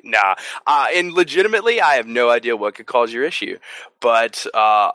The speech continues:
Brian's case aside, we fixed our resolution and user interface scaling. We fixed the memory leak, which took a while, but we figured it out. We fixed a ton of bugs. My favorite bug in particular was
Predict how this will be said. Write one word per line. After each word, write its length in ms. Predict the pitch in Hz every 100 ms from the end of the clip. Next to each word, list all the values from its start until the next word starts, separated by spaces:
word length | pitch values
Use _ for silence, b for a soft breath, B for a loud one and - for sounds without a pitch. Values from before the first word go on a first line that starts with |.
| -
Brian's 560 | 135 165 185 247 240 208
case 300 | - 196 185
aside, 600 | 147 - 143 120 107 - -
we 300 | 120 120 110
fixed 320 | - 160 -
our 300 | 117 113 110
resolution 680 | 98 113 107 113 123 117 110
and 140 | 107
user 220 | 101 92 85
interface 400 | 98 95 95 90
scaling. 480 | - 92 92 87 B B B B -
We 180 | 90 85
fixed 280 | 95 -
the 80 | -
memory 300 | 107 175 180
leak, 260 | 170 170 -
which 180 | 151 -
took 160 | 151
a 40 | 139
while, 320 | 131 127 127
but 100 | 117
we 140 | 127
figured 300 | - 123 120
it 100 | 113
out. 280 | 110 107 101
We 120 | 98
fixed 340 | 95 104 95 -
a 60 |
ton 260 | 95 98 92
of 200 | 85 -
bugs. 480 | 110 113 107 101 95 B B
My 160 | 113 104
favorite 520 | - 160 214 175 113
bug 280 | 107 107 101
in 80 | 98
particular 580 | 107 - 131 120 107
was 500 | 104 104 101 98 95